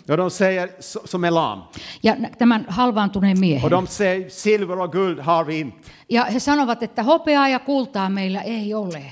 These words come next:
Speaker 1: Men vet ni vad de hade?
Speaker 2: Mutta tiedätkö, mitä heillä oli?
Speaker 1: De hade namnet över alla namn.
Speaker 2: Heillä oli nimi, joka on korkeampi kaikkia nimiä.
Speaker 1: Han har fått ett namn som är över alla andra namn.
Speaker 2: Hän on saanut nimen, joka on kaikkia muita nimiä korkeampi.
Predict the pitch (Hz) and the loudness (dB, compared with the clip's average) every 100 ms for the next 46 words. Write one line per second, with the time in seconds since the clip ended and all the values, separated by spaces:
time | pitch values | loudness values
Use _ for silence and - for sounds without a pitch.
0 | - - 196 214 180 175 165 143 143 143 | -12 -2 0 0 -2 -4 -4 -4 -4 -4
1 | 113 - _ _ - 226 - 214 311 277 | -12 -12 _ _ -12 -12 -12 -4 0 2
2 | 247 247 233 226 202 208 190 180 180 156 | 0 -2 -4 -2 -2 0 0 -2 -2 -6
3 | 135 165 156 190 190 196 220 190 147 147 | -6 -6 0 0 2 0 0 0 -4 -6
4 | - - 165 147 160 170 135 117 110 107 | -10 -10 -6 -6 -6 -4 -4 -6 -10 -14
5 | - - - 277 247 226 226 240 - 262 | -18 -6 2 4 4 0 -2 -4 0 4
6 | 294 247 208 190 202 202 240 226 202 190 | 4 4 2 0 -2 0 0 0 2 4
7 | 208 262 240 - 196 190 185 165 139 - | 2 2 -2 -2 -2 0 2 2 -2 -4
8 | - - - - - 160 208 208 240 247 | -14 -16 -20 -20 -8 0 0 0 -2 -2
9 | 220 214 226 233 196 156 - 165 175 202 | -4 -2 0 0 0 -8 -10 -10 -4 0
10 | 208 185 180 175 - - 185 180 185 175 | 2 0 -2 -6 -8 -2 0 2 0 -4
11 | 160 147 131 131 120 92 82 269 277 285 | -4 -4 -4 -2 -4 -4 2 4 4 2
12 | 285 269 294 302 262 247 262 262 302 302 | 0 0 0 2 2 2 0 2 2 2
13 | 294 - 247 240 254 247 220 208 190 214 | 0 0 2 4 2 0 0 2 0 0
14 | 208 170 - 139 143 139 | 0 0 -4 -8 -10 -14